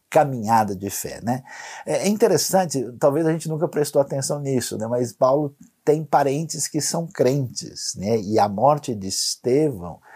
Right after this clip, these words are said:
ah, e esses parentes crentes que ele, ele tem acabam atingindo a vida dele. Você pode ver isso lá em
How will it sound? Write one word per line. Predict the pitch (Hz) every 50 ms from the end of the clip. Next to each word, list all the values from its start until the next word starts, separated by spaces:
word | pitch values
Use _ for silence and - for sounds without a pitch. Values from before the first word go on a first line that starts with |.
| - - - - - - - -
ah, | - 107 110 110 110 110 107 107 104 104 101 101 - -
e | 107 110
esses | 117 123 120 - 120 -
parentes | - - 110 104 98 98 101 - - 185 -
crentes | - - 117 110 107 117 117 - 117 101
que | - - 107
ele, | 101 98 98 104 107 76 76
ele | 95 104
tem | 104 - - 113 120 127 131
acabam | 131 127 135 - - 120 123 123 123 131 127
atingindo | 131 131 - 160 160 151 143 113 113 131 160 165 135 104 101
a | 95
vida | 90 95 107 101 101 95
dele. | 82 90 85 80
Você | 85 92 - - 117
pode | - - 110 110 107 107
ver | 90 90 101 104 98
isso | 95 104 110 113 - - - 95
lá | 92 95 101 113 107 101
em | 90 85